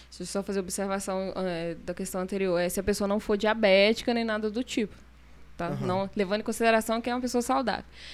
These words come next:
Speaker 1: Questão do doce é o seguinte: é, igual eu falei várias vezes, tem o cálculo da dieta. Eu consigo calcular uma quantidade do doce dentro das calorias da pessoa. Claro que não vai ser uma quantidade grande.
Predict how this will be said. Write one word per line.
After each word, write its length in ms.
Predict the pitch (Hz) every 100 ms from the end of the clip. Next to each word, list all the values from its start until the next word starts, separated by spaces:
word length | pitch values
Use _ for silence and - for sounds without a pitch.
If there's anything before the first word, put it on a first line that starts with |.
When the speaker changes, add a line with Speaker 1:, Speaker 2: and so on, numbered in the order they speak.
| - -
Speaker 1:
Questão 360 | 233 240 269 277
do 100 | 262
doce 420 | 220 240 277 277
é 20 |
o 40 |
seguinte: 600 | 269 311 240 202 196 - - - - -
é, 120 | -
igual 240 | - 196 190
eu 60 |
falei 560 | 196 - 214 214 214 233 185
várias 320 | 196 196 208
vezes, 140 | 185
tem 140 | - 196
o 60 |
cálculo 600 | 208 214 208 220 - 214 214
da 80 |
dieta. 480 | 214 233 254 190 175
Eu 20 |
consigo 560 | 190 214 214 - 262 403
calcular 580 | - 254 254 226 208 208
uma 140 | 233
quantidade 680 | 233 240 - 277 254 240 240
do 120 | 247
doce 420 | 247 240 240 254 285
dentro 600 | 254 262 269 285 311 320 - - - - - - 254 -
das 180 | 214 233
calorias 420 | 262 254 262 262
da 80 | 269
pessoa. 600 | 311 370 359 277 214 190 - - - - - - - - -
Claro 240 | 233 220
que 80 | 226
não 80 | 240
vai 120 | 247
ser 120 | 247
uma 60 | 262
quantidade 480 | 262 254 247 240 262
grande. 480 | 262 247 202 190